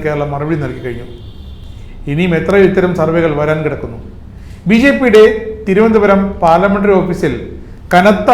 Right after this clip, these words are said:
കോൺഗ്രസ് നേതാക്കൾ എത്തുമെന്നാണ് നേതാക്കൾ കാടടച്ച് അറിയിച്ചത്. എന്നിട്ട് വന്നത് ഡി സി സി ജനറൽ സെക്രട്ടറി തമ്പാനൂർ സതീഷും മുൻ സ്പോർട്സ് കൗൺസിൽ പ്രസിഡന്റ്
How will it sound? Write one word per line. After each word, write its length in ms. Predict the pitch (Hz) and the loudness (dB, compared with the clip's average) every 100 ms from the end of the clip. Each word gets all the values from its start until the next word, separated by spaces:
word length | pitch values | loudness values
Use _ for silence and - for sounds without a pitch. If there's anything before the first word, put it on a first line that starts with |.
| - 185 | 2 0
കോൺഗ്രസ് 300 | 185 196 196 | 0 0 0
നേതാക്കൾ 280 | 196 196 185 196 160 | 2 2 0 -2 -4
എത്തുമെന്നാണ് 580 | 196 180 170 160 143 196 - - - - - - - - - 151 | -2 -2 0 0 0 -6 -10 -16 -18 -18 -18 -18 -18 -16 -6 0
നേതാക്കൾ 340 | 175 185 185 151 - | 2 2 0 -4 -4
കാടടച്ച് 500 | 170 180 180 175 165 - - | 0 2 2 -2 -2 -4 -6
അറിയിച്ചത്. 320 | 135 131 120 123 | -8 -6 -10 -10
എന്നിട്ട് 220 | 135 170 175 | -6 -2 0
വന്നത് 260 | 170 165 147 107 - - - - - | 0 2 0 -2 -8 -14 -16 -16 -2
ഡി 80 | 156 165 | 0 0
സി 80 | 180 | -4
സി 60 | 190 | -2
ജനറൽ 180 | 170 170 | -2 0
സെക്രട്ടറി 300 | 175 175 160 156 147 | -4 -2 -4 -2 -4
തമ്പാനൂർ 320 | 151 175 175 | -2 -2 0
സതീഷും 320 | 165 151 156 143 | -2 -2 -4 -6
മുൻ 100 | 151 147 | -6 -8
സ്പോർട്സ് 340 | - 156 156 | -4 -4 -4
കൗൺസിൽ 300 | 180 175 170 - - - - - - | -6 -6 -8 -12 -16 -18 -20 -10 -4
പ്രസിഡന്റ് 460 | 156 160 147 143 | -4 -4 -4 -4